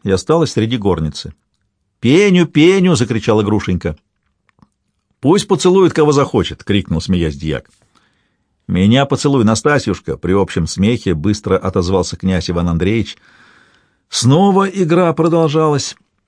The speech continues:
а оставшиеся и через скамьи скакали, и чарки осушали, как Иван Андреевич, совсем осовевший от крепкого мёда. Последнему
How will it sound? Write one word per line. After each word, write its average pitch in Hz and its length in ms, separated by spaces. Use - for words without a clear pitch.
а 98 120
оставшиеся 110 840
и 104 180
через 104 280
скамьи 113 420
скакали, 139 640
и 110 120
чарки 151 440
осушали, 127 580
как 95 220
Иван 104 180
Андреевич, 107 560
совсем 104 420
осовевший 90 540
от - 180
крепкого 87 420
мёда. 82 360
Последнему 160 840